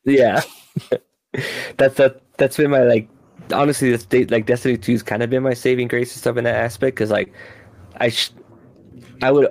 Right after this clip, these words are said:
own a lot more games if it wasn't for Destiny two, but at the same time, I don't know if I would have played those games. You know what I mean?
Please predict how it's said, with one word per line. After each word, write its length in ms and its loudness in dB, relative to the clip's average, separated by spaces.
own 260 2
a 140 -2
lot 340 -4
more 220 0
games 680 -2
if 140 -4
it 40 0
wasn't 360 -2
for 60 -4
Destiny 400 -4
two, 400 -2
but 200 0
at 120 -4
the 80 -2
same 160 -4
time, 260 -4
I 60 -2
don't 100 -4
know 60 -2
if 80 -6
I 60 0
would 140 0
have 100 -4
played 320 -4
those 180 -2
games. 400 -8
You 80 -2
know 60 -2
what 60 2
I 20 2
mean? 120 -2